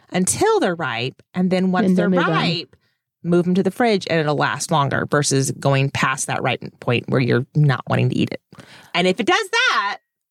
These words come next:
Speaker 1: go ahead and chop it up and freeze it.
Speaker 2: Right.
Speaker 1: Use it for something later.
Speaker 2: For your smoothie.
Speaker 1: Yeah.
Speaker 2: I almost feel like I need to make a sign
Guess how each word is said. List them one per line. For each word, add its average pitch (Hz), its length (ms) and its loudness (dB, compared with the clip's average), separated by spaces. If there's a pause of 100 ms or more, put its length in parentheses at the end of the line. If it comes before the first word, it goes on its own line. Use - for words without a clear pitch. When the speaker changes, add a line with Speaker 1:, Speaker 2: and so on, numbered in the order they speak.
(180)
Speaker 1:
go 139 140 -6
ahead 160 240 -4
and 180 80 -4
chop 190 240 -2
it 220 80 2
up 226 140 0
and 285 80 -6
freeze 427 260 2
it. 127 180 0 (120)
Speaker 2:
Right. - 340 -2
Speaker 1:
Use 151 240 -2
it - 80 -4
for - 60 -6
something 160 300 0
later. 254 220 0
Speaker 2:
For 185 100 2
your 156 120 2
smoothie. 170 480 2
Speaker 1:
Yeah. 285 140 2 (200)
Speaker 2:
I 240 140 -2 (160)
almost 277 380 0
feel 269 80 0
like 208 160 0
I 190 80 2
need 190 160 2
to 190 80 2
make 185 160 0
a 135 60 -2
sign 175 640 2